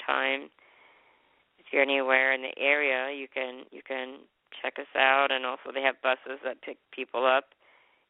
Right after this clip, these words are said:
in the surrounding areas that they send out to pick 'em up and take 'em free of charge, and they will also send them back. And,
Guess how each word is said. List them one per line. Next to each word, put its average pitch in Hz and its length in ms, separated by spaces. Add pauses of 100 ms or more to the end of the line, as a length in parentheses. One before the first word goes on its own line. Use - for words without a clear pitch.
in 135 200
the 135 60 (120)
surrounding 131 480
areas 135 400
that - 160
they 131 180
send 127 220
out 135 140
to - 120
pick - 160
'em 135 140
up 135 180
and 139 180
take 131 200
'em 131 280 (680)
free 143 180
of 135 80 (160)
charge, 135 420
and 131 140
they 131 140
will 131 80
also 127 320 (100)
send 131 220
them 127 160
back. 131 340 (1500)
And, 147 400